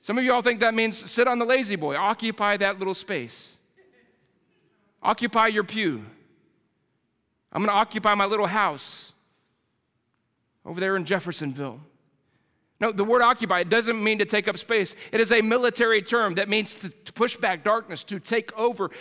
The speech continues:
God has set us here as kings and priests to push darkness back, to have a, an effect on the kingdoms of darkness, to raze hell, R A Z E.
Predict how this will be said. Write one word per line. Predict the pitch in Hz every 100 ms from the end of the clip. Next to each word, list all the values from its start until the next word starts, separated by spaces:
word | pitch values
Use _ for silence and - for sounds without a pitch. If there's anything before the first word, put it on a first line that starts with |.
| -
God | - 233 247 226
has | 226
set | - - 254
us | 240 220
here | 208 196
as | 175
kings | - 233 262
and | 262 208
priests | 202 175 - - -
to | - 226
push | - 285 311 -
darkness | 170 165 262 269 240 240 185
back, | 175 233 180 160 - -
to | 233 190
have | 202 302 294 262
a, | 254 240 226 233
an | 226
effect | 196 - 277 254 165 - -
on | 226 233
the | 220
kingdoms | 233 247 247 233 180
of | 175
darkness, | 202 208 - 131 - - - - -
to | 262
raze | 220 226 277 285 254
hell, | 254 254 208 131 104 - _ _ _ _ _ _ _
R | - 247 254
A | 247
Z | 208 226
E. | 240 240 185 120